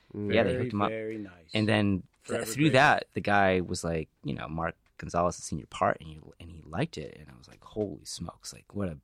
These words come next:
Speaker 2: <sighs> could not be better than that." And then they started sending me some boards, and initially with the guy that was telling me the stuff was, like, they wanted it to be an avant-garde company where they were gonna sponsor s-, kinda weirdos. And I was, like,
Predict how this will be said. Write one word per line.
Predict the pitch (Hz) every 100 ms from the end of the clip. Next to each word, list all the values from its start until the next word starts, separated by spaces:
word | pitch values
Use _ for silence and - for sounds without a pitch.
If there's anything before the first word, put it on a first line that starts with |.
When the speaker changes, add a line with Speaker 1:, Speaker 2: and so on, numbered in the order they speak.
| _ _
Speaker 2:
<sighs> | - - - - -
could | 90
not | 80
be | -
better | 76 80 73
than | 69
that." | 78 101 - _ _ _ _ _ _
And | 98
then | 95 90
they | 90
started | 87 87 85
sending | 90 87
me | 90
some | 85 85
boards, | 80 101 107 82 -
and | - 87
initially | 87 117 160 131 104
with | 101
the |
guy | - 95
that | 85 82
was | -
telling | - 113 117 90
me | 85 80 - -
the |
stuff | - - 82 -
was, | 90 85
like, | 85 85 - _ _ _ -
they | 95
wanted | 107 120 117
it | 113
to | -
be | 82 92 95 98
an | 87 -
avant-garde | 76 92 95 90 87 92 92 101 - _ -
company | - 101 123 120
where | 101
they | 85
were | 85 87
gonna | 85
sponsor | 78 - 85 92 - 92
s-, | - - - _ _ -
kinda | - 170
weirdos. | 92 170 190 - - - _ - - - - _ - _ 107
And | 104 98 95 90
I | 104
was, | 101
like, | 71